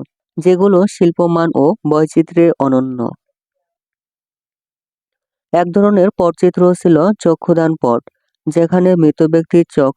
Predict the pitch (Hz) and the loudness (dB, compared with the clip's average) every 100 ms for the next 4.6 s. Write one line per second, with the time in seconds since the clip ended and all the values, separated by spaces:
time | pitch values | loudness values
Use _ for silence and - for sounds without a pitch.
0 | - 151 147 160 - 165 151 143 156 - | -4 -4 -2 -4 -2 -2 -2 -2 -2 -4
1 | 147 131 - _ _ - 185 190 - 185 | -2 -2 -2 _ _ -2 -2 0 -2 0
2 | 190 196 165 165 151 147 - 139 151 214 | 0 0 -2 -2 -2 -6 -4 -2 0 -2
3 | _ _ _ - 170 170 185 180 175 175 | _ _ _ -6 -4 -2 0 0 0 0
4 | 175 165 170 151 135 - | 0 -2 -2 -2 -6 -6